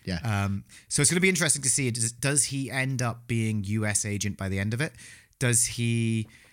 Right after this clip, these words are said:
Speaker 2: are we gonna see, are we gonna see him turn into a bad guy? Because in the comics, he kinda starts off as one. Not a villain per se, but, you know.
Speaker 1: Anti-hero.
Speaker 2: Yeah, right. Does he do that?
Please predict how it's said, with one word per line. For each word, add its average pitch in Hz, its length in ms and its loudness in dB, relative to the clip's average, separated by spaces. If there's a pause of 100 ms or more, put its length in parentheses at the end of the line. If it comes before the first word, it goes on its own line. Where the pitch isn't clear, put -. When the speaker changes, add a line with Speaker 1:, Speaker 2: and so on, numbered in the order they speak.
(480)
Speaker 2:
are 151 160 4
we 160 80 4
gonna 165 160 4
see, 127 520 2 (1080)
are 127 100 0
we 131 100 2
gonna 139 120 2
see 139 160 2
him 123 240 0
turn 127 480 0
into 143 180 -2
a 147 40 -4
bad 95 280 -2
guy? 87 360 -6 (580)
Because 113 420 2
in 175 220 -2
the 302 80 -6
comics, - 560 -4
he 247 80 -4
kinda 220 520 -4
starts - 460 -2
off 214 240 -4
as 117 140 -2
one. 78 300 -6
Not 196 220 0
a - 20 -2
villain 139 720 -2
per 101 200 -4
se, 87 480 -2
but, 95 280 -6 (100)
you 127 160 -4
know. 90 260 -6
Speaker 1:
Anti-hero. 95 680 0 (120)
Speaker 2:
Yeah, 165 460 2 (320)
right. 120 320 -2
Does 170 140 2
he 196 80 2
do 185 160 2
that? 123 360 0